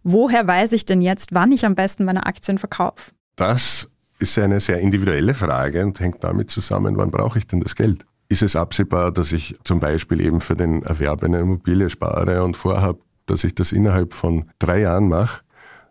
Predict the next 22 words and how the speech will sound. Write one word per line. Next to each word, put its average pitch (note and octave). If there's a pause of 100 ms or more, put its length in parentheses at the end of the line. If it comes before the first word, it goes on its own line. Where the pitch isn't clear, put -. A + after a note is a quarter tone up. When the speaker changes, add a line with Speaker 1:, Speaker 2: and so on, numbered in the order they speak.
Speaker 2:
dann F2+
könnte A2+
man G#2+
schon G2+
anfangen, G2
ein F2+
bisschen F#2+
Risiko F#2
rauszunehmen E2
und D#2 (180)
vielleicht -
die -
Aktien - (160)
etwas F2
geringer F#2+ (240)
zu F2
gewichten G2
und F2
dafür E2+
ein E2
bisschen E2
mehr E2